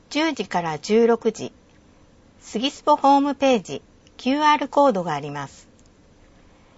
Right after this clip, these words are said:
健康スポーツ文化教室、会場、エコスポ泉多目的スペース、参加費無料、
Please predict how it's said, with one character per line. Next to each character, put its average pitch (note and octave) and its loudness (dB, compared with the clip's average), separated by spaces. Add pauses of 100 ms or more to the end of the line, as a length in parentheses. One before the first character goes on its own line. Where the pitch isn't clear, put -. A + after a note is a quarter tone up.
(340)
健 D#4+ -2
康 D#4+ 2
ス - -20
ポ D4+ 0
ー C#4+ -6
ツ - -12 (160)
文 B3 2
化 C4 0
教 B3+ 0
室、 - -14 (480)
会 C4+ 0
場、 A#3+ 0 (460)
エ G3 -4
コ - -2
ス - -10
ポ G3 -2
泉 F3 -8 (160)
多 F#3+ -4
目 B3 -2
的 C4 -10
ス - -16
ペ C4 2
ー A3 -2
ス、 - -10 (800)
参 D4 0
加 - 0
費 G#3 -2
無 F3+ -6
料、 E3 -4